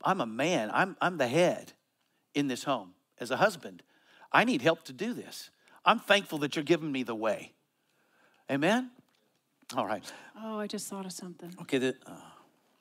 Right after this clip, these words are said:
Speaker 1: go ahead.
Speaker 2: <laughs> Usually the very thing that we teach on
Speaker 1: Just don't go into this too much.
Speaker 2: <laughs> is usually the thing on Monday that is, you're presented with. So just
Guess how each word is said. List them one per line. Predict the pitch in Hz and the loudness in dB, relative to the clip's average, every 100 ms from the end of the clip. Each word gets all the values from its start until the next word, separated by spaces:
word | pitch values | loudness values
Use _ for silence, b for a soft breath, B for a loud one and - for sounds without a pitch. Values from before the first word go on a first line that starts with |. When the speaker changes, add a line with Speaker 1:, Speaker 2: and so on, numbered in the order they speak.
| _ - | _ -12
Speaker 1:
go | 104 | -10
ahead. | 113 - _ - B B B B B B B B - - - - _ | -10 -14 _ -20 B B B B B B B B -20 -20 -20 -20 _
Speaker 2:
<laughs> | - - - 208 _ b b b _ _ _ _ - | -14 -12 -12 -14 _ b b b _ _ _ _ -2
Usually | 269 302 311 | 0 2 4
the | 269 | 4
very | 220 214 226 240 | 2 2 2 2
thing | - 214 208 220 | 0 0 0 0
that | 208 - | -2 -4
we | 202 202 | -2 -4
teach | 202 196 196 - | -4 -6 -6 -4
on | 196 202 220 220 - _ _ _ _ _ _ _ _ _ _ _ _ B B B B B _ | -2 -2 -2 -6 -10 _ _ _ _ _ _ _ _ _ _ _ _ B B B B B _
Speaker 1:
Just | - 269 | -12 -6
don't | - 143 | -4 -4
go | 262 | -4
into | 233 226 | -4 -4
this | 214 | -4
too | 330 - | 0 0
much. | 247 - - - 330 | -2 -8 -4 0 2
Speaker 2:
<laughs> | - 277 262 - 330 - B B B B - | 0 -6 -6 -8 -12 -20 B B B B -6
is | 233 214 | -6 -2
usually | 226 226 220 | -2 0 0
the | 208 208 | 0 -2
thing | - 208 208 | 0 -2 0
on | 190 190 | -2 -2
Monday | 196 190 202 185 185 | 0 0 0 0 0
that | 185 180 | -2 -2
is, | 180 - - | -4 -8 -6
you're | 185 | -4
presented | 180 196 180 180 185 175 | 0 0 0 -2 -4 -4
with. | 175 | -4
So | - | -2
just | 226 254 - | -2 -4 -6